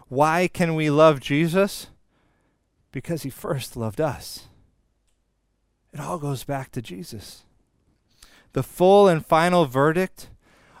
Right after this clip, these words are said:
of the one who matters most is in.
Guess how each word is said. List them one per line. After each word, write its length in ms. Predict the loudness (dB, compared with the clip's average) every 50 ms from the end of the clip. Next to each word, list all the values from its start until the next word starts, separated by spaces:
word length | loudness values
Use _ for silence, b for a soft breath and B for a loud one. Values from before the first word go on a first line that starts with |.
| b b
of 140 | -2 0 2
the 120 | 2 2
one 380 | 2 4 4 4 4 4 2 0
who 200 | 0 -2 -2 -2
matters 560 | -2 -2 0 0 0 2 2 0 0 -2 -6
most 640 | -6 -2 -2 0 0 -2 -4 -8 -14 -18 -18 -20 -20 -20 _ _ _ _ _ _ _ _ _
is 200 | -14 -12 -8 -6
in. 340 | -4 -4 -2 -4 -4 -8 -12